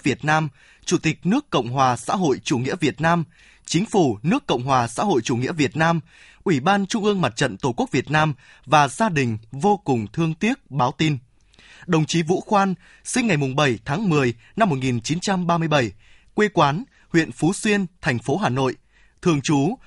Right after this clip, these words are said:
số chín Lê Thánh Tông, phường Phan Chu Trinh,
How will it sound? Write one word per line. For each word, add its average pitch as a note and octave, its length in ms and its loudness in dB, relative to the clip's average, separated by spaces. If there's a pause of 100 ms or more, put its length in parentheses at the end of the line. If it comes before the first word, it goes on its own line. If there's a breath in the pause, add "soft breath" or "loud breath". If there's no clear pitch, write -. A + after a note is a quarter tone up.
(140 soft breath)
số F3+ 220 2
chín E3+ 320 0 (180)
Lê G3+ 200 2
Thánh E3+ 200 -4
Tông, F#3+ 260 0 (340 soft breath)
phường D#3 240 2
Phan A3+ 240 2
Chu A3 200 0
Trinh, G#3+ 240 0